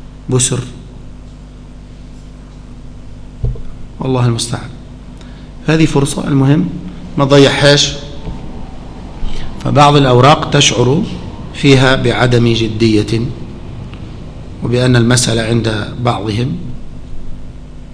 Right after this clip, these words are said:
ليس فيها من الجد شيء. والله عز وجل يقول: "يا يحيى، يا يحيى، خذ الكتاب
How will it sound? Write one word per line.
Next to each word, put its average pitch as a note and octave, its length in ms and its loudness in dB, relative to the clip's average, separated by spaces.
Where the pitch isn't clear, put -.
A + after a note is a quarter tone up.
ليس A#2+ 280 0
فيها A2+ 240 2
من G#2 140 2
الجد G2+ 360 0
شيء. D#2+ 300 -4
والله G#2+ 300 0
عز G#2+ 240 -2
وجل G#2 320 0
يقول: B2+ 500 0
"يا G#2+ 220 -6
يحيى، B2 1040 0
يا A2+ 100 -2
يحيى، A#2 420 0
خذ A#2+ 260 0
الكتاب A#2+ 760 0